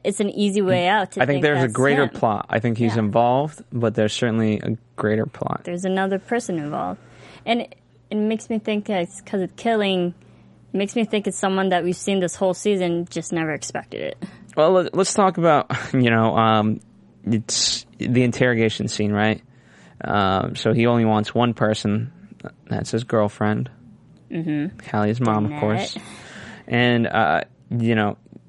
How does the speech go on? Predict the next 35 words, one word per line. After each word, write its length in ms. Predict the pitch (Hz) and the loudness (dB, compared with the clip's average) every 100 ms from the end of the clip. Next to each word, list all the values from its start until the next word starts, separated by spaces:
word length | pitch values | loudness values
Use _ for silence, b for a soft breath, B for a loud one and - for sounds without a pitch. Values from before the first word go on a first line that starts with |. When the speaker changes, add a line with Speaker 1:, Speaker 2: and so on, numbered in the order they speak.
| - _ _ _ - | -20 _ _ _ -16
Speaker 2:
it's 380 | - 117 - - | -4 -4 -2 -8
kind 200 | - 147 | -2 2
of 80 | 139 | 2
interesting 400 | 131 131 131 117 | 2 0 0 2
how 140 | 117 | 4
that 200 | 113 110 | 2 0
she's 220 | - 117 107 | 0 -2 2
getting 260 | 117 101 | 0 2
information 540 | 113 - 107 107 - 107 | 0 2 2 2 0 2
out 120 | 104 | 2
of 60 | 104 | 2
him, 200 | 107 107 | 0 2
and 100 | 107 | 0
she 120 | 117 | -2
kind 200 | - 170 | 0 2
of, 120 | 139 - _ _ _ _ - - | 0 -4 _ _ _ _ -10 -2
I 80 | |
guess, 260 | 123 123 - - - _ | 0 0 -4 -18 -20 _
to 120 | - 131 | -2 0
a 20 | |
degree, 280 | 107 127 110 | 2 2 2
breaks 360 | - 120 - | 2 0 0
him, 100 | 110 | -2
like, 140 | 107 104 | 0 2
"Hey, 200 | 123 107 | 2 2
your 120 | 107 | 2
mom 400 | 110 110 110 107 - | 4 4 2 -2 -10
came 240 | - 110 104 | -2 -2 0
clean 240 | - 117 | 0 2
on 140 | 110 117 | 4 2
everything," 360 | 117 113 110 | 2 0 -2
but 120 | 101 | 0
then 100 | 127 | 0
he's 160 | 120 113 | 0 -2
still 400 | - 143 131 | 2 4 4